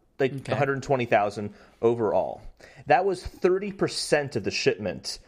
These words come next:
Speaker 1: that Nintendo sent to Japan. They only sold thirty percent of that. There is now seventy percent of that sitting on shelves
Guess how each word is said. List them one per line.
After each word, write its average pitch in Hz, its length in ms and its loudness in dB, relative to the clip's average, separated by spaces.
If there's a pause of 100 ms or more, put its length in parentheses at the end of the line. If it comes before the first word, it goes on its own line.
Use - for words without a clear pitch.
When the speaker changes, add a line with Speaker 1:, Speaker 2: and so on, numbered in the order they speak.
(160)
Speaker 1:
that 101 160 2
Nintendo 110 560 0
sent 104 420 -2
to 110 200 -2
Japan. 92 640 -4 (240)
They 123 180 0
only 160 240 2
sold 139 340 0
thirty 143 420 0
percent 110 420 -2
of - 100 -14
that. - 380 -10 (1500)
There 127 140 4
is 123 120 0
now 143 120 2
seventy 160 560 0
percent 135 440 -2
of 104 100 -2
that 92 220 0
sitting 135 400 -4
on 117 120 -2
shelves - 800 -2